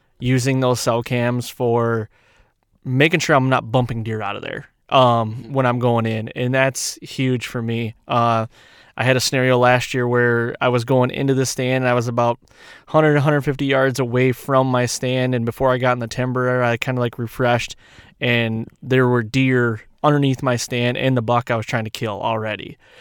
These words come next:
Speaker 1: So,
Speaker 2: Oh, wow.
Speaker 1: <laughs> it was, some people might say that's not fair, but,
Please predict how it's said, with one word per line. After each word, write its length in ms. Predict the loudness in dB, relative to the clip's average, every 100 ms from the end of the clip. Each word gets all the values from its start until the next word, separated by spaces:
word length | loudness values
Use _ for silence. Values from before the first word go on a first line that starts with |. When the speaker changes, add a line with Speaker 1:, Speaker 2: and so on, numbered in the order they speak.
| -20 -6
Speaker 1:
So, 500 | 4 6 6 4 0
Speaker 2:
Oh, 340 | -2 0 2 2
wow. 100 | 2 2 -12
Speaker 1:
<laughs> 180 | -20 0
it 120 | 4
was, 460 | 6 6 4 2 -4
some 220 | -2 -2 0
people 220 | 0 2
might 200 | 0 0
say 240 | 0 2
that's 280 | 2 0 -2 _ -20 -20 -20 -2
not 300 | 2 4 2 _ 0
fair, 360 | 4 4 2 -2
but, 320 | 2 4 4